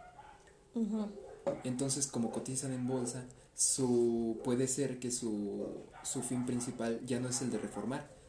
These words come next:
Speaker 2: sino el de ser redituable. Y como, y como se vuelve redituable, entonces ya se vuelve una actividad económica desde que empieza a cotizar en bolsa, güey.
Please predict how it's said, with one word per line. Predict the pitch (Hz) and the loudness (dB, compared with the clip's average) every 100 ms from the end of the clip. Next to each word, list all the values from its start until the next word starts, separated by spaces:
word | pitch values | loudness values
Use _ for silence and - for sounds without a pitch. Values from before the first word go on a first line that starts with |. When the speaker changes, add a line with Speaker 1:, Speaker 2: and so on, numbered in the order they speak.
| - | -2
Speaker 2:
sino | 131 120 123 127 | 2 2 2 2
el | 123 | 2
de | 113 | 2
ser | - 127 127 | 2 2 0
redituable. | 123 107 120 131 135 117 - - - - - - - - - - - | 0 -2 0 0 0 -4 -10 -18 -18 -18 -16 -16 -14 -12 -12 -12 -6
Y | 123 | -4
como, | - 123 113 110 107 - - | 0 2 4 2 0 -6 -8
y | 123 | -4
como | 127 120 | -2 0
se | 139 | 0
vuelve | 123 143 160 | 2 2 2
redituable, | 151 143 - 185 147 135 151 - - - - - | 2 0 4 6 6 4 -2 -6 -14 -16 -10 -2
entonces | 123 127 131 135 135 - | 0 2 4 6 4 2
ya | 143 135 | 4 4
se | 135 | 6
vuelve | 135 131 139 151 | 6 6 6 6
una | 160 156 | 4 2
actividad | - 127 127 139 131 | 2 4 6 8 6
económica | 123 117 151 160 - | 4 4 4 2 4
desde | 110 113 120 117 | 4 4 4 2
que | - 110 110 | 2 2 4
empieza | 120 123 127 - | 2 6 6 6
a | |
cotizar | 123 120 113 123 120 | 2 0 0 2 2
en | 113 | 4
bolsa, | 113 135 - 113 | 4 4 2 0
güey. | 110 | 0